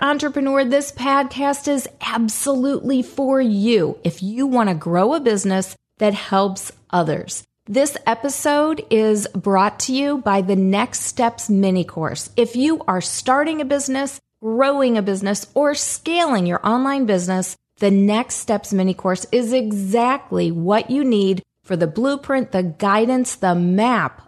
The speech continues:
of what to do next in your business. Check it out, bit dot L Y forward slash next steps M C, all lowercase.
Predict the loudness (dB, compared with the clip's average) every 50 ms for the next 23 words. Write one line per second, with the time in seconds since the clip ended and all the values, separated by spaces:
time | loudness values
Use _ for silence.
0 | _ _ -4 -2 -2 -2 -2 0 2 2 2 2 0 -2 -4 -4 -2 0 0 2
1 | 2 2 2 2 0 -2 -4 -6 -10 -14 -14 -14 _ -2 0 0 2 2 0 0
2 | -2 -2 -4 -4 -4 -8 -8 -10 -12 -8 -2 -2 -2 0 0 0 2 2 2 0
3 | 0 -4 -10 _ _ _ _ -2 -2 -2 -2 -2 0 0 0 0 0 0 0 2
4 | 2 2 0 -2 -4 -2 0 0 2 0 -2 -4 -6 -6 -4 0 0 0 0 0
5 | -4 -6 -10 -14 -16 _ -14 -8 -4 -2 0 0 0 -2 -4 -6 -6 -8 -10 -18
6 | _ _ _ -16 -10 -8 -6 -2 0 0 0 0 -2 -4 -10 -12 -14 -16 -18 _
7 | _ _ _ _ _ _ -2 0 2 2 2 2 0 -2 -2 0 0 0 -2 -4
8 | -12 _ _ _ _ -6 -2 -2 0 2 2 2 0 0 -2 -6 -8 -8 -8 -8
9 | -10 -12 -18